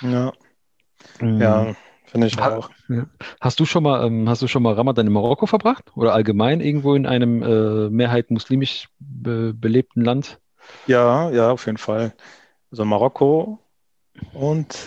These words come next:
Speaker 1: in Bosnien.
Speaker 2: Ah ja, stimmt, ja.
Speaker 1: Da waren wir sogar
Speaker 2: Stimmt, da
Speaker 1: zusammen,
Speaker 2: waren wir
Speaker 1: Kollege.
Speaker 2: zusammen. In Marokko waren wir auch zusammen.
Speaker 1: Stimmt, Marokko mehrmals, ne?
Speaker 2: Ja,
Speaker 1: Marokko waren wir
Speaker 2: ja,
Speaker 1: auch, waren wir
Speaker 2: ja.
Speaker 1: auch mal zusammen, ja, das stimmt.
Speaker 2: Ja.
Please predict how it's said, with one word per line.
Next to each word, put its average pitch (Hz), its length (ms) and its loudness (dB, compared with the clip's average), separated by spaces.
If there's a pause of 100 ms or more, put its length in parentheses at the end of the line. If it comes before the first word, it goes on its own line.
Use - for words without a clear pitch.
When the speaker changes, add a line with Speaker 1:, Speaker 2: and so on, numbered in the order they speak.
(520)
Speaker 1:
in 117 220 0
Bosnien. 113 500 0 (880)
Speaker 2:
Ah 123 140 0
ja, 139 180 2
stimmt, 123 420 -4
ja. 113 260 -4
Speaker 1:
Da 110 120 0
waren 131 160 2
wir 123 80 4
sogar 107 200 0
Speaker 2:
Stimmt, 147 240 0
da 127 60 6
Speaker 1:
zusammen, 143 140 2
Speaker 2:
waren 127 80 2
wir 120 60 2
Speaker 1:
Kollege. 107 220 2
Speaker 2:
zusammen. 117 280 -2
In 113 120 0
Marokko 117 320 2
waren 104 140 0
wir 95 60 0
auch 170 100 -2
zusammen. 90 420 -2 (1200)
Speaker 1:
Stimmt, 196 240 2
Marokko 135 280 4
mehrmals, 135 400 2
ne? 110 100 4
Speaker 2:
Ja, - 80 6
Speaker 1:
Marokko 147 340 4
waren 147 120 4
wir 135 60 4
Speaker 2:
ja, 135 60 4
Speaker 1:
auch, 139 160 -2
waren 131 280 4 (240)
wir 131 40 4
Speaker 2:
ja. 135 60 4
Speaker 1:
auch 131 100 -2
mal 120 140 2
zusammen, 110 380 -2
ja, 113 120 2
das 117 140 0
stimmt. 120 400 -2
Speaker 2:
Ja. 117 140 0